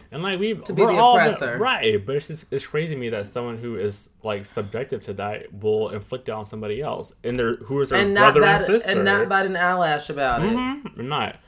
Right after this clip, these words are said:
Speaker 1: And, like, it's kinda
Speaker 2: We see that a lot with
Speaker 1: one
Speaker 2: the
Speaker 1: of the
Speaker 2: black
Speaker 1: things,
Speaker 2: church, with
Speaker 1: yeah.
Speaker 2: L G B T community.
Speaker 1: And one of the things that I kind of, like,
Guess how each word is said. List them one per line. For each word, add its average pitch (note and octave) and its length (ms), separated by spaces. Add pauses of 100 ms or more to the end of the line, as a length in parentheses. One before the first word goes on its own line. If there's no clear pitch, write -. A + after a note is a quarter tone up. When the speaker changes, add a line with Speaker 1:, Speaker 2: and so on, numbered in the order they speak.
(140)
Speaker 1:
And, A#2 100
like, B2 140
it's A#2 140
kinda E3 180
Speaker 2:
We A3+ 120
see B3+ 120
that A3+ 180
a G#3 40
lot G3+ 180
with B2 40
Speaker 1:
one C#3 100
Speaker 2:
the D3 60
Speaker 1:
of - 40
the - 0
Speaker 2:
black F#3 180
Speaker 1:
things, B2+ 120
Speaker 2:
church, D#3 480
with A#2 160
Speaker 1:
yeah. B2 140
Speaker 2:
L F3+ 120
G F3+ 120
B F3+ 140
T G3 200
community. A#2+ 580
Speaker 1:
And A2+ 100
one A#2+ 120
of B2 80
the - 40
things A#2 200
that G#2 120
I G2+ 120
kind A2 260
of, G2+ 160
like, G#2 380